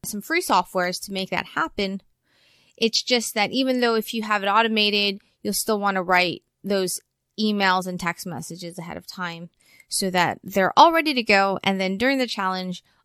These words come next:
all you have to do is focus on coaching and getting everyone to that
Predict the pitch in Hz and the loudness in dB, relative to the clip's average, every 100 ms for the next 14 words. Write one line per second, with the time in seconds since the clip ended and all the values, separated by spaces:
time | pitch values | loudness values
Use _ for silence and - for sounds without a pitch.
0 | - 202 202 208 208 220 190 - 196 190 | -2 0 0 -4 -6 -4 -4 -2 -4 -2
1 | 180 165 160 - 214 - 220 208 202 196 | -8 -10 -8 -2 -2 0 -2 -4 -6 -10
2 | _ _ _ - 180 175 165 - 214 220 | _ _ _ -6 -4 -6 -8 -2 0 0
3 | 202 190 185 185 180 - 175 175 170 - | 0 0 -2 -2 -2 -2 -4 -2 0 -2